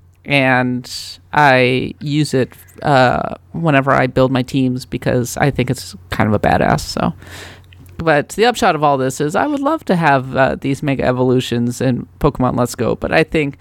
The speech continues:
I don't think they'll be available right away. I think I could totally see Mega Stones or whatever becoming a thing that you can get at the, in the post game.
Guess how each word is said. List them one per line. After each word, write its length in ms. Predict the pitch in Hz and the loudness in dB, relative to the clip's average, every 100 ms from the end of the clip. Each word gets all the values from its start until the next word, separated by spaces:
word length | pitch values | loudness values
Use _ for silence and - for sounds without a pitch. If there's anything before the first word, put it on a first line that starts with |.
| _ - | _ -4
I 80 | 185 | 2
don't 180 | 190 180 | 2 2
think 200 | 180 160 | -2 2
they'll 160 | 143 | 0
be 140 | 139 143 | 2 0
available 420 | 135 139 131 131 | 2 0 2 2
right 140 | 131 | 2
away. 200 | 127 123 131 | 2 2 0
I 60 | |
think 320 | 131 156 135 - | -2 -2 -2 -2
I 120 | 143 | -2
could 240 | 151 131 | -2 -2
totally 320 | - 139 131 | -2 0 0
see 500 | 127 - 131 120 123 - - - - | -2 -2 -2 -2 -6 -10 -20 -16 -4
Mega 340 | 143 131 123 | 0 4 2
Stones 640 | - - 120 117 113 117 120 | 0 2 4 4 2 0 0
or 100 | 120 | 2
whatever 280 | 123 120 123 | 2 2 0
becoming 380 | 120 - 127 | -2 -2 0
a 60 | 127 | 0
thing 300 | - 117 120 | -2 -2 0
that 140 | 127 | -2
you 100 | 113 | -4
can 120 | 147 131 | -4 0
get 140 | 123 | 2
at 100 | 123 | 0
the, 320 | 117 127 - | -2 -2 -2
in 100 | 147 | -4
the 60 | 135 | -2
post 280 | - - - | -2 -2 -6
game. 240 | 80 147 | -6 -8